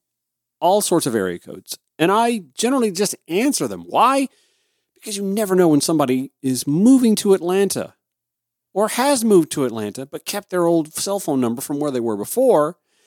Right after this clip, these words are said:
and wants to call me out of the blue because they saw me on Google or my social media and wants me to help them buy or sell a house. Hey, man, I like getting paid.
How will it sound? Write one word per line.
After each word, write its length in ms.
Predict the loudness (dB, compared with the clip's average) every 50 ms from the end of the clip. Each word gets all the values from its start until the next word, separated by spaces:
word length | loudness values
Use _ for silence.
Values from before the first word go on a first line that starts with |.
| _ _ _ -2
and 140 | 0 2
wants 200 | 2 2 2 0
to 80 | -4 -6
call 280 | -4 -2 2 2 2 2
me 520 | 2 0 2 2 2 2 0 -2 -6 -10 _ _ _ _ _ _ _
out 160 | -4 -2 -2
of 80 | 0 0
the 60 | -2
blue 260 | -2 0 2 2 2
because 300 | 2 2 0 0 -2 -2
they 120 | -4 -6 -6
saw 240 | -4 -2 -2 0 0
me 160 | 0 0 -2
on 140 | -4 -6 -4
Google 680 | 0 2 2 4 2 2 0 0 0 0 0 0 0 -2
or 180 | -4 -4 -8 _ _ _ _ _ _ -12
my 120 | -12 -10
social 340 | -6 -6 -6 -6 -6 -4 -2
media 720 | 0 0 2 2 2 2 4 4 4 4 2 2 2 0 -2 -4
and 420 | -4 -4 -4 -2 -2 -2 -2 -2
wants 480 | -2 0 0 2 2 2 2 0 -2 -2
me 120 | -2 0
to 80 | 0 0
help 300 | -2 -2 -2 -4 -2 _
them 200 | 0 0 0 0
buy 240 | -2 -4 -4 -4 -4
or 100 | -4 -6
sell 240 | -6 -4 -4 -4
a 40 | -4
house. 560 | -4 -2 -2 -2 -2 -2 -2 -6 -8 -10 -10 -14 _ _ _ _ _ _ _ _ _
Hey, 180 | _ _ -10 -4
man, 360 | -2 0 2 4 4 2 0 -2 _ -2
I 100 | 0 2
like 200 | 4 2 2 2
getting 240 | 0 0 0 2
paid. 460 | 2 2 2 2 2 0 -2 -4 -8